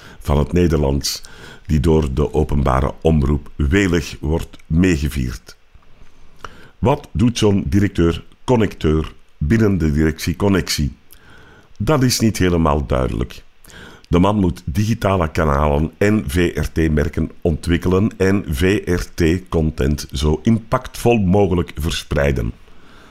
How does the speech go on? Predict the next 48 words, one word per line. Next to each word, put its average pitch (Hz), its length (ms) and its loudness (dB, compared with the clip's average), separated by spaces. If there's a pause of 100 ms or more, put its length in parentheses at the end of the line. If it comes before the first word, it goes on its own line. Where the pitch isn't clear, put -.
(120)
Dat - 160 -6
van 92 160 2
die 85 180 2
content 120 440 0
kan 110 160 0
ik 101 120 -2
helemaal 87 380 2
volgen. 65 440 -2 (440)
Ik - 160 -2
lever 90 380 2
die 76 120 0
zelfs 76 560 -2
af 78 180 0
en 73 160 0
toe 73 240 0 (120)
persoonlijk 82 680 0
aan. 80 320 0 (420)
De - 160 0
eerste 120 340 0
keer 92 180 0
dat 80 160 0
iemand 90 260 2
van 90 100 0
de 80 100 2
V 73 180 2
R 71 100 -4
T - 40 -16
je 82 320 2
zegt 82 280 -2
dat 76 160 -2
ze 87 100 -2
nog 71 140 0
wat 67 300 -4
extra 82 440 0
content 85 480 0
nodig 80 320 0
hebben, 73 240 0
kijk 78 240 0
je 73 80 -6
daar 69 220 0
vreemd 82 280 0
van 71 240 -2
op, 73 260 -2
maar 71 280 0
dat 65 200 -2
went 65 340 -2
heel 78 380 0
snel. 62 400 -2